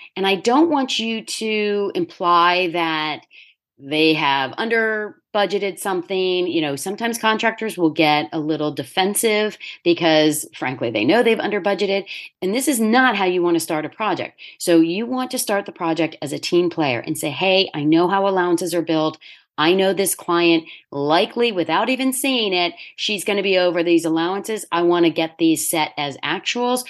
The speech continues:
so that they have a full understanding of the budget and nobody's the bad guy,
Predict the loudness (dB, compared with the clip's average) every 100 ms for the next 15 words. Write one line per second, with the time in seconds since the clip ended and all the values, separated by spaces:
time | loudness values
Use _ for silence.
0 | -12 0 2 4 2 0 -2 2 4 2
1 | -2 -4 -2 0 2 0 0 0 0 -2
2 | -4 -4 -6 -4 -2 0 2 2 2 -2
3 | -6 -6 -8 -14 -14